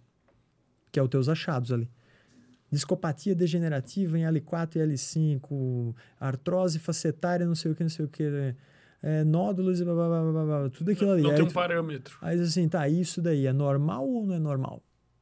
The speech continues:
Speaker 1: Será que isso é um processo natural do envelhecimento? Será que pra eu, com quarenta anos sedentário, isso não é compatível? Será que pra mim, com sessenta anos, atleta de Ironman, isso não é?"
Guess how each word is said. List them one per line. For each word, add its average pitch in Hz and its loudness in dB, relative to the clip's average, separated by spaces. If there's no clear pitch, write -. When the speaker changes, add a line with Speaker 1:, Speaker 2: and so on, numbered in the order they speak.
Speaker 1:
Será 160 -2
que 156 -4
isso - -2
é - 2
um 156 2
processo 147 -2
natural 139 0
do 135 0
envelhecimento? 135 0
Será 185 0
que - -16
pra 170 4
eu, 160 6
com 151 -6
quarenta 151 -2
anos 135 -2
sedentário, 135 0
isso 127 0
não 127 2
é 123 0
compatível? 151 -2
Será 160 0
que - -4
pra 160 0
mim, 151 0
com 143 -6
sessenta 147 -4
anos, 143 0
atleta 147 0
de 127 2
Ironman, 147 4
isso 131 -2
não 135 0
é?" 131 -2